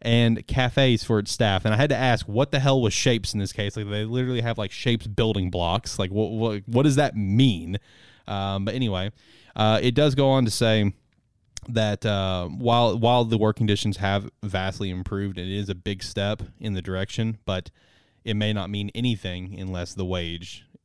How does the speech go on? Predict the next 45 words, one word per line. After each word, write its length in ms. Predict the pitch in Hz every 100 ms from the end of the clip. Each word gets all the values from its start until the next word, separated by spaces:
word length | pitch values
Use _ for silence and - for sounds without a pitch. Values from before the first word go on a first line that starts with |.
| _
condition 440 | - 95 85 - 92
is 140 | 98
solved, 540 | - 123 104 87 - -
which 260 | 107 98 -
the 200 | 90 104
last 320 | 117 120 107
part 180 | 113 95
of 60 | 90
this 140 | 87
whole 180 | 85 85
thing. 300 | - - - - - - -
Uh, 160 | 92 90
mappa 320 | 110 160 123
did 160 | 110 110
actually 220 | 104 104
put 140 | 113
out 80 | 107
an 60 | 98
official 320 | - 95 -
statement 480 | - 170 151 87 -
when 100 | 98
it 40 | 98
comes 240 | 104 95
to 100 | -
employees' 480 | 85 87 90 82 80
pay. 240 | - - - _ _ _ _ _ -
Uh, 340 | 101 107 104 80
they 180 | 123 151
say 320 | - 90 113 -
that, 140 | 110 101
"We've 160 | 107
never 280 | 120 143 147
offered 340 | 107 104 120 107
unreasonable 520 | 104 101 101 101 95
compensation 580 | - 92 90 87 85 101
to 120 | 95
our 100 | 92 87
creators, 600 | 95 90 90 107 - - -
um, 540 | 92 92 90 90 90 _ - _ - -
but 220 | - 95 -
offered 320 | 107 107 113
rates 300 | 104 104 113
that 120 | 110 95
are 80 |
fair 460 | 92 - 113 117